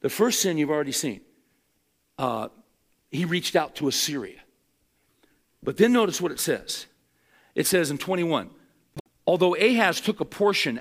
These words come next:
out of the house of the Lord and out of the palace of the king and of the princes and gave it to the king of Assyria, it didn't help him." You know what that means? He stole the money from the temple. He stole the treasures from the temple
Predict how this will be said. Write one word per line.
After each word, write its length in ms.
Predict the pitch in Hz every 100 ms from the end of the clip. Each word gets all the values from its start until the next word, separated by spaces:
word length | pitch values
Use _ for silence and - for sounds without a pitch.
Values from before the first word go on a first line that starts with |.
| -
out 160 | 180
of 40 | 226
the 100 | 180
house 300 | 180 180 196
of 80 | 165
the 60 |
Lord 320 | 147 127 123
and 160 | 120 127
out 120 | 147
of 60 | 165
the 60 |
palace 460 | - 175 170 165 -
of 60 | 143
the 80 |
king 280 | - 160 139
and 60 | 127
of 80 | 113
the 60 |
princes 440 | - 156 147 113 - - -
and 120 | 131
gave 180 | 135 196
it 80 | 185
to 80 | 180
the 160 | 151
king 300 | 131 - 175
of 80 | 143
Assyria, 400 | 120 170 165 123
it 60 | 113
didn't 180 | 139 120
help 240 | 135 -
him." 80 | 87
You 60 |
know 60 | 139
what 100 | 156
that 140 | 175
means? 240 | 170 185 180 - - -
He 120 | - 139
stole 380 | - 180 180
the 80 | 139
money 300 | 120 185 160
from 180 | 123 123
the 80 | 110
temple. 340 | - 139 - - _ _ _ _ _ _ _ _ _ _ _
He 120 | 165
stole 200 | - 170
the 120 | 127 117
treasures 440 | - 196 175 170
from 200 | 170 151
the 60 | 135
temple 440 | 196 180 127